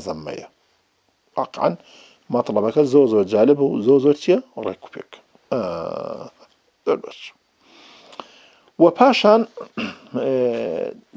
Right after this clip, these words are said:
دەفەرمێ، دوا ئەم تەوزیحەیە، ئەفەرمێ مەبنی بکە على الذي في رفيق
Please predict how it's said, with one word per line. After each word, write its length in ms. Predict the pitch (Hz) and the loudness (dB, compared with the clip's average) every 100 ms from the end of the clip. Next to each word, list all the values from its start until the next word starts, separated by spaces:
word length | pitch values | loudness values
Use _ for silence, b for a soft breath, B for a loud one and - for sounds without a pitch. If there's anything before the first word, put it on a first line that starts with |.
| 131 | 0
دەفەرمێ، 500 | 143 139 151 156 196 202 - - _ _ _ _ _ _ _ _ _ _ - _ _ _ _ _ _ B B B B B B - _ _ - 139 | 0 4 4 6 4 4 -2 -20 _ _ _ _ _ _ _ _ _ _ -20 _ _ _ _ _ _ B B B B B B -20 _ _ -16 -4
دوا 140 | 127 147 | 4 4
ئەم 100 | 156 - | 4 -2
تەوزیحەیە، 580 | 117 113 113 - 139 175 220 - | -2 0 0 2 4 2 -4 -4
ئەفەرمێ 400 | 135 - 131 160 127 123 | -4 0 0 2 0 2
مەبنی 320 | 135 127 180 196 | 2 2 0 0
بکە 200 | - 202 269 - - - | 2 0 0 -8 -6 0
على 180 | 226 277 277 | 6 6 6
الذي 380 | 113 135 113 95 | 4 4 2 -4
في 80 | 107 104 | 0 2
رفيق 260 | 104 113 | 2 0